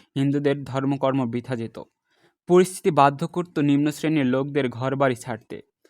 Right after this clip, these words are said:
জুলুম নিপীড়ন এ নজির তা-, তাবৎকালের কোনো ধর্মেই মেলা মুশকিল। একজন শূদ্র কেবল ব্রাহ্মণের দৃষ্টিতে ধিকৃত ও ঘৃণার পাত্র ছিল না, বরং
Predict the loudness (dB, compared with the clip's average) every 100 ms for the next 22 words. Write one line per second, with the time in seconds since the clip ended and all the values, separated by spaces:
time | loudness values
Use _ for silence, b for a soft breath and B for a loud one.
0 | b b -6 0 4 4 4 2 2 2
1 | 0 0 0 2 2 0 4 2 2 -2
2 | 2 2 0 2 2 2 -2 B B 0
3 | 0 0 0 2 2 2 0 0 -2 -6
4 | -14 -14 -14 _ _ _ _ _ 0 2
5 | 2 0 -2 -2 0 0 0 2 4 4
6 | 4 0 0 -6 -10 -4 -2 -2 -4 -6
7 | -4 -2 0 -2 B -4 0 0 0 0
8 | 0 2 2 0 -10 -4 0 0 2 2
9 | 2